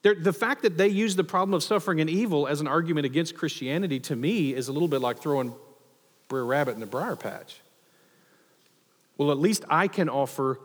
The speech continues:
hope for redemption for your suffering. There, maybe there's not.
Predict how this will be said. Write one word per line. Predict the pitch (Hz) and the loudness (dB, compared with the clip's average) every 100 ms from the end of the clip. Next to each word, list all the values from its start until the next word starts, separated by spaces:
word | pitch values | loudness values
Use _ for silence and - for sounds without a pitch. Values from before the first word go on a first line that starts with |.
| - | -20
hope | - - 190 127 - - - _ _ _ _ _ | -8 2 2 2 -8 -20 -20 _ _ _ _ _
for | - - 151 | -12 0 2
redemption | 139 131 160 147 - 113 113 - _ _ _ _ | 2 2 2 0 -4 -8 -8 -12 _ _ _ _
for | - - 139 | -10 0 0
your | 131 | 0
suffering. | - 139 - 104 92 - _ _ _ _ _ _ _ _ _ _ _ _ _ _ _ _ _ _ - | 0 -2 -4 -12 -14 -20 _ _ _ _ _ _ _ _ _ _ _ _ _ _ _ _ _ _ -4
There, | 139 - 135 143 | -4 -4 -8 0
maybe | 147 160 | 4 4
there's | 160 151 | 4 2
not. | 151 135 | 0 0